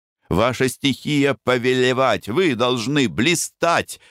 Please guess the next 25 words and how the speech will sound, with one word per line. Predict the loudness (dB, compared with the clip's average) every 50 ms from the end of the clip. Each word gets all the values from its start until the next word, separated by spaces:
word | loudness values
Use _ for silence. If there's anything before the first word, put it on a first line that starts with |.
| _ _
но | -2 0 0 0
вы | 0 0 2
не | 2 2
можете | 2 2 0 0 0 0 -2 0 -2 -2
блистать, | 0 0 0 0 -2 -4 -4 -2 -2 -2 -2 -2
пока | -4 -2 0 0 0 0
остаетесь | 0 0 -2 0 0 2 2 2 0 0 0 -2 -2 -2
здесь. | -4 -4 -2 0 0 0 -2 -6 -12 _ _ _ _ _ _ _
Я | -2 0 2 2
уверен | 2 2 2 2 2 2 2 2 0 0 -2 -2
в | 0
этом. | 0 -2 -2 -2 -6 -6 -8 -12 _ _ _ _ _ _ _ _
Я | 0 0 2 2 2
надеюсь | 2 0 0 0 0 2 2 2 2 0
скоро | -2 -2 0 0 2 2 2 2
увидеть | 0 0 0 0 0 0 0 0 -2 -2
вас | 0 0 0 0 -2 -6 _ _ _ _ _ _ _ -4
в | -2
другом, | 0 2 0 0 0 0 2 2 2 0 0
более | 0 0 0 2 2 2 0 0
счастливом | 0 -2 -2 -2 -4 -2 -2 -2 0 0 0 0 -2 0 0
доме, | 0 0 2 0 -2
где | -2 0 -2 0
вы | 0 0 -2 -2
сами | -4 -4 -2 0 0 0 0 -2 -2 -2